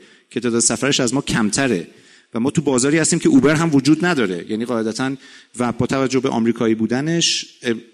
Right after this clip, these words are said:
احتمال اینکه به این زودی ها هم اوبر بیاد، چون می‌دونید ورود اوبر به این بازارهای مثل ما رایتیلینگ یک، اه، به قول معروف خون و خونریزی را میندازه دیگه، می‌دونید چون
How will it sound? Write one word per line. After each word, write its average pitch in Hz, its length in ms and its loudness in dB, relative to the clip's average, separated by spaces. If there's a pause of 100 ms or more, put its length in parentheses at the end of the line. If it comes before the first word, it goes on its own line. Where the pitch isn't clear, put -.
(200)
احتمال 127 540 0
اینکه 139 280 0
به 123 80 -2
این 127 180 -2
زودی 117 360 4
ها 135 140 2
هم 135 220 -2
اوبر 117 300 0
بیاد، 110 500 -2 (340)
چون 160 140 -6
می‌دونید 127 260 -4 (160)
ورود 131 300 6
اوبر 160 360 0
به 147 140 -4
این 147 260 -6
بازارهای 139 560 -2
مثل 135 340 -2
ما 135 120 0
رایتیلینگ 135 600 0
یک، 151 300 -4 (440)
اه، 113 240 0
به 110 160 -4
قول 127 160 -2
معروف 127 240 -4
خون 147 200 -4
و 151 40 2
خونریزی 120 400 -2
را 143 120 -2
میندازه 101 340 -2
دیگه، 101 160 -10
می‌دونید 120 240 -6
چون 127 200 -6